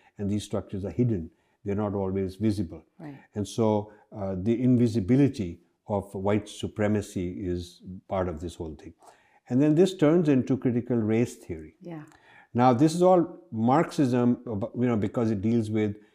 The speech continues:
Speaker 1: oppressors versus oppressed. It deals with grand narratives that have to be deconstructed. It deals with thesis and antithesis. Uh, there is no, uh, compromise. You have to d-, destroy. It is total dismantlement. A-, all that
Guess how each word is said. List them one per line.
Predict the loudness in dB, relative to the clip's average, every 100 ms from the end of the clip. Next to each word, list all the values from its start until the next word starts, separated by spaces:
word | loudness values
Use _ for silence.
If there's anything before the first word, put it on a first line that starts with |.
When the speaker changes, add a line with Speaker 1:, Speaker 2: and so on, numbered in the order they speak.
| _ -10
Speaker 1:
oppressors | -10 0 0 2 0 0
versus | 0 -4 -4 -6 -6
oppressed. | -6 -2 -2 -2 -6
It | -6
deals | -2 -2 -2
with | -2 -2 -4 _ _ _ _ -10
grand | -2 2 2
narratives | 2 2 2 2 0 0
that | -2
have | -4 -4
to | -4
be | -4
deconstructed. | -4 -6 -10 -2 -2 0 -2 -2 -4 _ _ _
It | -4
deals | 0 2 2
with | -2 0
thesis | 2 2 0 -4
and | -4
antithesis. | -4 -4 -4 -2 -4 -2 -2 -2 -8 _ -20 -20 _
Uh, | -4 0
there | 2 4
is | 4
no, | 2 4 2 0
uh, | -2 -8 -2
compromise. | -2 0 -2 -4 -2 -2 -2
You | -6
have | -6 -6
to | -4 -4 -4 -6 -10
d-, | -12 -12 -8
destroy. | -8 -4 -2 0 -2 -8 _ _ _ -12
It | -6
is | -4 -4
total | 2 2 2
dismantlement. | -2 -4 -8 -8 -8 -8 -10 -8
A-, |
all | -8 -2 0 2
that | 4 2 0